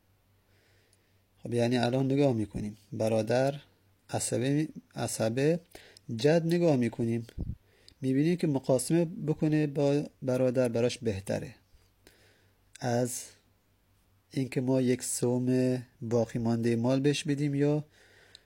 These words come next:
یک ششم تمام مال بهش بدیم. مقاسمه می‌کنه با برادر براش بهتره. پس برادر رو عصبه، جد رو هم عصبه می‌کنیم که این دو نفر مال رو تقسیم هم بکنن.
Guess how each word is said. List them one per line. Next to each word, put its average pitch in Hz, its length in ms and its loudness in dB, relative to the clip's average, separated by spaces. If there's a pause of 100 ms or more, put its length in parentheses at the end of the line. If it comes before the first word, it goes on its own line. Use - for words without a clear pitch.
(400)
یک 131 280 0
ششم 139 440 0
تمام 117 480 0
مال 117 200 2
بهش 101 260 -2
بدیم. 104 300 -8 (800)
مقاسمه 135 480 2
می‌کنه 127 240 2
با 117 120 4
برادر 117 380 4
براش 123 480 0 (220)
بهتره. 98 540 -2 (600)
پس 117 280 -2
برادر 120 500 2
رو 113 80 2
عصبه، 123 640 2
جد 143 300 0
رو 139 60 0
هم 135 160 0
عصبه 117 280 -2
می‌کنیم 156 420 0
که 170 420 0 (300)
این 123 120 -8
دو 120 80 0
نفر 117 280 2
مال 131 200 0
رو 135 60 0
تقسیم - 540 -6
هم 101 300 -4
بکنن. 95 400 -6